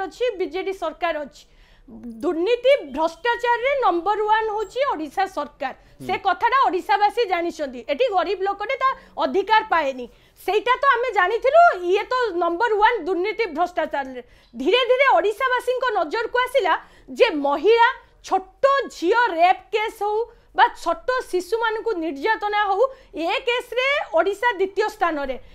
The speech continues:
Speaker 1: ଏମିତିକି ଆପଣଙ୍କୁ ଗୋଟେ ରିପୋର୍ଟ କହିବି, ଦୁଇ ହଜାର ଉଣେଇଶରେ ପନ୍ଦରଶହ ପାଞ୍ଚ ଜଣ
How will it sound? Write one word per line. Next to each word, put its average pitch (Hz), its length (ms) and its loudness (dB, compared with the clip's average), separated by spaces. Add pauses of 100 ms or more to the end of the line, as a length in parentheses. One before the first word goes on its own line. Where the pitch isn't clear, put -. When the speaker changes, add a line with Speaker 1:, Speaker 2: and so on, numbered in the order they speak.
(100)
Speaker 1:
ଏମିତିକି 480 480 4
ଆପଣଙ୍କୁ 480 380 4
ଗୋଟେ 466 260 -2
ରିପୋର୍ଟ 440 360 -2
କହିବି, 480 360 2
ଦୁଇ 415 140 0
ହଜାର 440 280 -4
ଉଣେଇଶରେ 480 500 -2 (120)
ପନ୍ଦରଶହ 320 640 -4
ପାଞ୍ଚ 311 340 -8
ଜଣ 466 200 -4